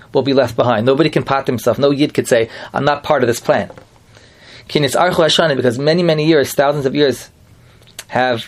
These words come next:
gone by. Why is that? Dafka mishum shekol echad yiskel lekach, because every single Jew has to be accounted for. We're waiting that every single Jew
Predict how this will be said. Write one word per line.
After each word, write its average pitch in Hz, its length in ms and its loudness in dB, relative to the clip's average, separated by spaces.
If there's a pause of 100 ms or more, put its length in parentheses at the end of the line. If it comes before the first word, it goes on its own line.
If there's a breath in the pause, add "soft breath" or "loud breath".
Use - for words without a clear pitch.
(100)
gone 127 200 0
by. 113 300 0 (460)
Why 123 180 2
is 131 120 -2
that? 117 280 0 (240 loud breath)
Dafka 135 420 0
mishum - 260 0
shekol 135 300 0
echad 110 140 -8
yiskel 113 260 -4
lekach, 95 280 -8
because 110 220 -2
every 165 200 0
single 151 260 -2
Jew 156 140 2
has 135 240 -2
to 139 80 -4
be 127 140 0
accounted 151 420 -4
for. - 220 -14 (840 soft breath)
We're 131 120 2
waiting 160 300 2
that 147 100 2
every 165 220 2
single 160 260 0
Jew 131 420 2